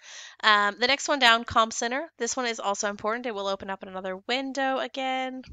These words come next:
Almost there, it's loading.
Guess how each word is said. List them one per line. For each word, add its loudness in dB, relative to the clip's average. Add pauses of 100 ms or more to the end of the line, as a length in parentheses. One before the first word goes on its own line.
(4000)
Almost -4
there, -8
it's -14
loading. -10